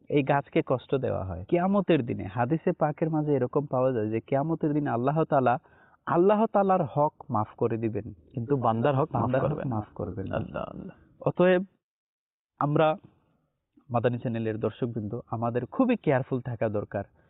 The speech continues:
Speaker 1: যে, যে কোনো জিনিস হাজার টাকা, লাখ টাকা পরে থাকুক, হ্যাঁ, পরে থাকলে আপনি এটা উঠিয়ে নেওয়ার অনুমতি রয়েছে,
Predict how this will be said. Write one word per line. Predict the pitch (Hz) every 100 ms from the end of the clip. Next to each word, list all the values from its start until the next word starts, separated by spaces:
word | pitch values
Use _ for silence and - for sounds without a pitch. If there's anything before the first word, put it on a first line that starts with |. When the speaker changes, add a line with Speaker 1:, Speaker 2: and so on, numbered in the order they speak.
| _ _
Speaker 1:
যে, | 123 135 143
যে | - 160 202
কোনো | - 240 226
জিনিস | 160 117 95 - -
হাজার | - 180 208 190
টাকা, | 196 185
লাখ | 165 208 -
টাকা | 233 226
পরে | 196 165
থাকুক, | - 117 101
হ্যাঁ, | - 139 107 - _ _ -
পরে | 196 226
থাকলে | 233 226 233
আপনি | 196 202
এটা | 196 185 185 -
উঠিয়ে | 190 - 254 254
নেওয়ার | 226 226
অনুমতি | 233 247 247 254
রয়েছে, | 220 143 - 113